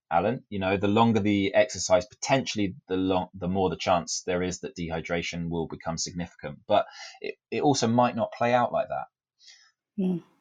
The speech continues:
Speaker 2: I guess you've just gotta think about, like, I mean, in that scenario, I'm just thinking of,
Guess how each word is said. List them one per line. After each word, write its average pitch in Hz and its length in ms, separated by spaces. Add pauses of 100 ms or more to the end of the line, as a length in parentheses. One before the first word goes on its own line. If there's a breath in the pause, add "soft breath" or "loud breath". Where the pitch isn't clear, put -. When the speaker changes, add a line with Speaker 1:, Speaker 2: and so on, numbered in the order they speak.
(120)
Speaker 2:
I 196 60
guess 240 280
you've 254 100
just 202 260
gotta 160 360
think 170 200
about, 160 280
like, 175 260
I 180 80
mean, 170 220
in 165 120
that 170 220
scenario, 165 460
I'm 156 100
just - 180
thinking 147 360
of, 139 160